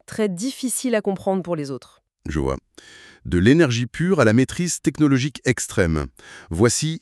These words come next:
Speaker 2: les Telkin. Alors eux, humanoïdes élégants, peau argentée, décrits comme des maîtres des nanotechnologies. Leur moteur, ça semble être la connaissance, avant tout.
Speaker 1: Oui, c'est ça. Leur culture entière, c'est une quête de savoir quasi obsessionnelle, on pourrait dire.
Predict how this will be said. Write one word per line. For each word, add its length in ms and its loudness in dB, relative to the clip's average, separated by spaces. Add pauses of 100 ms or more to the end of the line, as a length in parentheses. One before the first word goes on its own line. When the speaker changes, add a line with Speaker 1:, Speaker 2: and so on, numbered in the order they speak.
Speaker 2:
les 300 4
Telkin. 640 -4 (160)
Alors 340 0
eux, 160 6 (480)
humanoïdes 520 4
élégants, 460 2 (160)
peau 160 4
argentée, 560 0
décrits 400 -2
comme 180 2
des 120 2
maîtres 420 2
des 140 2
nanotechnologies. 920 0 (320)
Leur 300 6
moteur, 400 2
ça 100 -4
semble 260 -2
être 240 -2
la 120 -2
connaissance, 800 -2
avant 180 -4
tout. 180 -12 (400)
Speaker 1:
Oui, 160 0
c'est 140 -4
ça. 240 -4 (300)
Leur 240 4
culture 380 -4
entière, 360 0
c'est 220 -8
une 200 -2
quête 220 -2
de 80 -10
savoir 400 -2 (120)
quasi 360 0
obsessionnelle, 540 -4
on 80 -10
pourrait 240 -10
dire. 240 -18